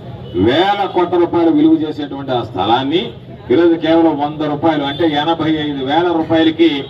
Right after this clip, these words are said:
ఎనిమిది వందల యాభై ఎకరాలకు సంబంధించినటువంటి మెడికల్ కాలేజీల స్థలాన్ని దారదత్తం చేయడానికి చంద్రబాబు నాయుడుకి మనస్సు ఏ విధంగా వచ్చిందో తెలియనటువంటి పరిస్థితి. కాబట్టి అటువంటి పరిస్థితుల్లో ఈరోజు చంద్రబాబు నాయుడు ఇష్ట ప్రకారం దాన్ని అమ్మేసుకుని, "నేను డబ్బు చేసుకుంటా,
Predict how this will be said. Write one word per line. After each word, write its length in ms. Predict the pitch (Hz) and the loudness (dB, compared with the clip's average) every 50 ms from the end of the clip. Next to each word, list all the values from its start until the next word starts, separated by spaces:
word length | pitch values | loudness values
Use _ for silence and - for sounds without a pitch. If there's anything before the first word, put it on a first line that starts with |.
| - - - - - 151 | -14 -16 -18 -12 -4 -2
ఎనిమిది 360 | 165 - 180 185 190 185 180 | 2 2 4 4 6 6 4
వందల 260 | 170 170 165 160 160 | 4 2 0 0 0
యాభై 500 | 156 151 151 147 143 139 135 131 131 127 | 0 0 0 0 0 0 0 -2 -2 0
ఎకరాలకు 580 | 123 123 123 156 214 220 - - 190 185 165 165 | 0 -2 -2 0 0 2 2 2 2 0 -2 -2
సంబంధించినటువంటి 840 | 120 160 196 214 220 220 160 139 - - 147 139 139 143 139 135 | -2 -2 -2 -2 -2 -2 -4 -6 -8 -8 -6 -4 -4 -4 -4 -4
మెడికల్ 400 | 131 123 131 135 139 160 160 151 | -2 0 0 2 2 2 2 2
కాలేజీల 440 | 143 143 143 143 143 135 131 131 127 | 0 -2 -2 -2 -2 -4 -4 -6 -6
స్థలాన్ని 540 | 113 - 117 117 131 151 160 165 160 147 127 | -6 -4 -2 0 2 2 2 2 0 -2 -4
దారదత్తం 520 | 127 127 135 135 143 135 139 131 - 131 | -2 0 0 0 0 -2 -6 -6 -6 -8
చేయడానికి 640 | 123 113 127 123 127 127 127 120 131 143 135 117 - - - - - - - - - 120 | -2 0 2 2 2 2 0 -2 0 2 4 2 2 2 -4 -12 -16 -16 -14 -8 -6 -4
చంద్రబాబు 360 | 131 151 151 143 143 143 135 | -2 -2 0 0 2 0 0
నాయుడుకి 300 | 131 131 127 123 - - | 0 -2 -4 -4 -4 -6
మనస్సు 420 | - 104 107 - 160 165 - - 156 | -6 -4 -2 -2 -2 -2 -2 -2 0
ఏ 100 | 143 139 | 0 0
విధంగా 320 | 139 139 139 131 127 127 | 0 0 -2 -2 0 0
వచ్చిందో 380 | 127 120 117 123 117 117 117 113 | 0 0 0 -2 -2 0 0 0
తెలియనటువంటి 600 | - 110 104 107 101 101 95 87 90 87 85 85 | 0 0 -2 -4 -4 -6 -6 -8 -8 -8 -8 -8
పరిస్థితి. 480 | - - - - - - 95 87 - - - - - - - - - - - | -6 -6 -4 -4 -4 -4 -4 -6 -6 -8 -12 -16 -18 -18 -18 -18 -16 -8 -4
కాబట్టి 340 | - - - 127 - - - | -2 -2 -2 -2 -4 -4 -4
అటువంటి 380 | - - - - - - 113 | -4 -2 -2 -4 -2 -2 -4
పరిస్థితుల్లో 800 | 107 - 110 - - - - 127 127 - - 294 320 - - - - - - - - - | -2 0 -2 -2 -2 -2 -2 -2 0 2 2 2 2 2 0 -2 -8 -12 -14 -16 -6 -2
ఈరోజు 320 | - 185 - 143 151 147 151 | 0 2 2 2 0 -2 -2
చంద్రబాబు 580 | 147 - 131 135 143 160 160 156 151 147 143 | -4 -4 -4 -2 -2 0 0 0 0 0 0
నాయుడు 220 | 147 143 143 139 127 | 0 -2 -2 -2 -2
ఇష్ట 160 | 123 107 - | -4 -2 -2
ప్రకారం 560 | 160 160 156 160 156 156 160 151 147 - - - - - - - - - | -2 0 0 0 0 0 0 2 2 0 -2 -4 -10 -16 -16 -16 -8 -4
దాన్ని 240 | - 143 143 139 135 | -2 -2 0 0 0
అమ్మేసుకుని, 440 | 135 143 165 180 170 - - 175 165 | 0 2 2 2 2 2 2 0 0
"నేను 120 | 165 160 | 0 0
డబ్బు 300 | 143 139 143 143 160 160 | 0 0 0 2 4 4
చేసుకుంటా, 520 | 165 160 - - 156 139 143 147 151 - | 4 2 0 -4 -4 0 0 0 0 0